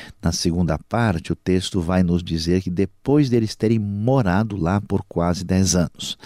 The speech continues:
O texto é bastante revelador. Quando nós lemos no início,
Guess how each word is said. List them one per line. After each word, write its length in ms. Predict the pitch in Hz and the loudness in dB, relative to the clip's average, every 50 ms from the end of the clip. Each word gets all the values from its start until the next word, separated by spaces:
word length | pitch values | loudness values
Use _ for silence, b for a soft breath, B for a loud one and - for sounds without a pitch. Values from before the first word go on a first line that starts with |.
| B B B B B B B B B B B B B B B B B B B B B B _ _ _ _ | B B B B B B B B B B B B B B B B B B B B B B _ _ _ _
O 60 | - 147 | -6 -2
texto 300 | - - 208 - - 190 | 2 2 2 2 2 0
é 60 | 160 | 0
bastante 540 | - 143 147 - - - 185 180 180 - 156 | 0 0 -2 -2 0 0 0 0 2 2 2
revelador. 800 | 131 123 139 135 120 127 120 110 104 90 - - - - - B B B B B B B B - | 4 6 4 4 4 2 2 4 2 2 2 -2 -6 -6 -10 B B B B B B B B -2
Quando 360 | - 185 220 226 214 202 170 | 2 4 6 6 6 4 4
nós 480 | 139 135 117 95 78 73 - - - - | 4 6 6 4 4 2 2 -2 -2 -2
lemos 460 | 80 95 104 107 92 87 90 82 90 | 0 2 4 4 4 4 2 0 -2
no 260 | 92 98 101 107 127 131 | -4 -2 2 4 4 6
início, 760 | 123 107 101 104 117 143 180 185 139 98 - - - - | 6 4 4 4 4 4 6 6 4 4 0 -2 -4 -6